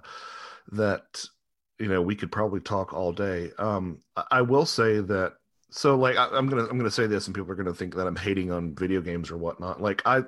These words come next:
I love playing video games. I wish I could play more video games. It's just a faction of, a factor of time. But, you know, I see a lot of young people, as I did, you know, really invested in these things and treating them like hobbies. And I would just encourage, um,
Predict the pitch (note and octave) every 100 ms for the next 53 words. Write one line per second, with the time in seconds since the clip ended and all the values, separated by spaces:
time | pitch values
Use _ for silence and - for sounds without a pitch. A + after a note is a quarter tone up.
0 | - A#2 G#2+ G2+ - F#2+ F2 F2 F2 E2+
1 | F2 E2+ E2 A2 G#2+ G2 F2+ G2 F#2 F2
2 | E2+ F2 E2+ E2 E2+ D#2+ D#2+ E2 F2+ -
3 | E2 E2+ - - D#2+ _ - G2 D2+ -
4 | F#2 - G#2+ F#2 E2 - - C3 A#2 A#2
5 | - D#3+ D3+ - C#3+ C#3+ E3 C#3+ C#3 D3+
6 | C#3+ D3 D3+ C3 - - - - - -
7 | C3+ A#2+ C#3+ B2 F#2 G2+ - - A#2 F#2+
8 | F#2 A2 G#2+ G2 F#2 G2+ F#2+ F#2+ G2+ A#2+
9 | G2 D#2 D#2 F2 D#2 D2 D2 D#2 - F#2
10 | F2+ E2 C#2 - G2 G#2 D#2 C#2 C#2+ C#2
11 | - - - - - - B2 C#3 C3 A#2+
12 | - G#2+ G2 - A2 A2 G#2 E2+ - -
13 | G2 E2 C#2 C#2